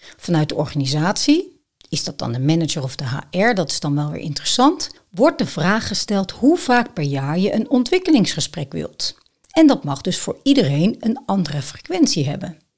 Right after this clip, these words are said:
Ja, ik snap het wel. Misschien scheelt het ook of je net start met een functie of überhaupt aan het begin van je carrière staat of al langer bezig bent. Of dat je misschien al jarenlang een bepaalde functie, hopelijk met veel plezier en goed resultaat,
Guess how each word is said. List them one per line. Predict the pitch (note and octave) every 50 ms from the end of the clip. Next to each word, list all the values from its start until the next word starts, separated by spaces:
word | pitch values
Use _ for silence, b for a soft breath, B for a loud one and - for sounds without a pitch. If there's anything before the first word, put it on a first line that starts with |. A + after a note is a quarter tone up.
| _ _
Ja, | _ - G#4 G4 E4 C#4+ - - _ _
ik | - C#4
snap | - - C#4 C4+ C4+
het | - -
wel. | E4 E4 D#4 C4 - - _ b b b b b b b b b b b b b b
Misschien | - C#4 - - - D#4+ D4 B3+
scheelt | - - - - D#4 D#4 C4+ -
het | - - - - _
ook | E3 E3+ G3 A3+ -
of | - F3+
je | - - E3+
net | D3 C#3+ D3 C#3+ -
start | - - - D3+ C3 - -
met | E3 D#3+ -
een | G3+ F3+
functie | - - G#3+ A3 A3+ - - C4+ -
of | - - C3
überhaupt | C#3 C3 C#3 A#2 B2+ C3 D3 - -
aan | E3+ F3
het | F#3 F3+ E3+
begin | G3 - - - A3+ A3 F#3
van | - G#3+ G#3+
je | G#3+ G#3
carrière | - A3+ G#3+ G3 F#3+ G3+ G3+ G#3 G#3 G#3 F#3+ G3
staat | - - - G3 F#3+ G3+ A3 A3+ - -
of | - - - -
al | C#3+ C3
langer | C#3+ E3 F#3 G#3 G#3+ F#3+
bezig | G3+ G#3 G#3+ A3 G#3+ G#3 -
bent. | - A3 A3 A#3+ A#3 A#3 b b b b b b b b b b
Of | - - -
dat | - D3+ D3 -
je | -
misschien | D3+ C#3 - - - F3+ -
al | - D#3+
jarenlang | E3 D#3 D3+ D3+ F#3 G3 A3+ A#3+ B3 C4 B3+ G#3+ G#3 G3+ A3 B3 C4+ C4 A#3 -
een | F#3+ F#3
bepaalde | F3+ F3 - F#3 F3 E3 E3 E3+
functie, | F3 - - F3 E3 E3 D3+ - A#3+ C4 D4+ C#4+ - - _ _
hopelijk | - D3+ C#3+ D3 - D3+ C#3 -
met | - D3+ -
veel | - - F#3+ F3+
plezier | - - F3 D3 - G3+ F#3 F3
en | E3+ F3
goed | - - G3+ F3+ -
resultaat, | E3+ F3+ D3 E3+ E3 - - C4+ C4+ A#3 A3+ C#4 - - b